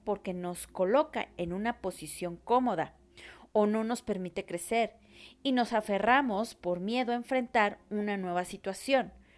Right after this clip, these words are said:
porque no nos enseñan a evadir la incertidumbre y es mejor vivir en lo que ya conocemos. No en balde existe el dicho, "Más vale viejo por conocido que nuevo por conocer". Pero lo que no nos dicen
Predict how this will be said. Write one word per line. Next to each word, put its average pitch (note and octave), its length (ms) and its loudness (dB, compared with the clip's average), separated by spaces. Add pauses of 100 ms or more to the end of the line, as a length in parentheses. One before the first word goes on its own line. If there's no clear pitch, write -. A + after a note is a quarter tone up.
(300)
porque A#3 320 2
no B3+ 220 0
nos D4+ 240 -2
enseñan A#3+ 580 -2
a F#3 60 0
evadir F3 340 0
la G3 100 0
incertidumbre G3+ 960 -2 (400)
y G#3+ 140 4
es A3 140 4
mejor B3+ 340 0
vivir A#3 460 -2 (240)
en A#3 240 6
lo G3+ 180 2
que E3+ 140 -6
ya D#3 240 -4
conocemos. F#3 800 -4 (640)
No A#3+ 140 2
en D4 140 2
balde A3 280 6
existe A3+ 380 -2
el F#3 100 0
dicho, A#3+ 420 -4 (440)
"Más A3+ 300 4
vale A3 280 4
viejo G#3 380 0
por F3 180 0
conocido A#3+ 640 -2 (220)
que G#3 100 6
nuevo G3+ 320 4
por F3 160 -6
conocer". - 560 -6 (720)
Pero C#4+ 220 10
lo D#4 160 6
que D#4+ 100 2
no E4+ 140 0
nos F4+ 180 0
dicen A#3+ 440 0